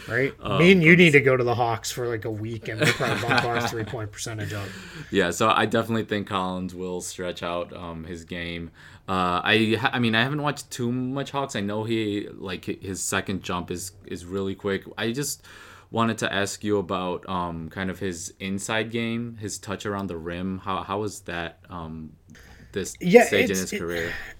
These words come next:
Speaker 1: It's pretty good. He wants to, he wants to dunk everything. He wants to
Speaker 2: Yeah.
Speaker 1: put guys all the way through the rim, <laughs> um, which
Speaker 2: Yeah.
Speaker 1: is, you know, a little tough. But he's at seventy-two percent right, right at the rim, which is, you know, that, that's pretty good. Um, could, could be maybe a little bit better.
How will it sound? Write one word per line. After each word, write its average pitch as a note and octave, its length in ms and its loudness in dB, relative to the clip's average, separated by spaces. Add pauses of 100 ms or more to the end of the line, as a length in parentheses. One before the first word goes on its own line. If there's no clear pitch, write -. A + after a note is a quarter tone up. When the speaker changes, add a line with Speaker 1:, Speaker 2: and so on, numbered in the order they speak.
(140)
Speaker 1:
It's G3 180 4
pretty A#3+ 300 6
good. F3 260 8
He E3 240 0
wants D3+ 480 -2
to, D#3 260 4
he C3+ 200 -2
wants D3 300 2
to D#3 100 2
dunk A#2 340 -4
everything. D3 480 0 (140)
He B2+ 100 -2
wants C3+ 300 2
to - 80 2
Speaker 2:
Yeah. F#2 160 6
Speaker 1:
put D#2+ 80 -4
guys A#2 240 -2
all C3 160 6
the B2+ 60 2
way A2+ 140 0
through A#2+ 360 -4
the C#3 100 4
rim, F3 320 2 (140)
<laughs> - 120 0
um, D3+ 380 4
which A#2 220 0
Speaker 2:
Yeah. B2+ 80 0
Speaker 1:
is, A2 220 -6
you B2+ 100 -2
know, B2+ 100 0
a B2 40 -2
little B2+ 160 0
tough. C3 280 0 (240)
But G#3+ 80 4
he's B3+ 120 6
at D#4 140 4
seventy-two D#3+ 560 4
percent C3 560 0
right, C3 400 4
right C3 220 6
at C3 160 4
the A#2+ 80 -4
rim, A#2+ 340 -4 (300)
which C3+ 260 2
is, B2 220 0 (140)
you B2 120 -4
know, A2+ 100 -2
that, B2+ 260 -6
that's B2 200 -8
pretty F3+ 360 2
good. G#3 340 6 (160)
Um, B2+ 300 -2
could, - 320 -2
could D#3+ 160 0
be D3 160 0
maybe B2+ 420 -2
a C#3+ 80 4
little D3 180 4
bit D3 200 0
better. D3+ 340 0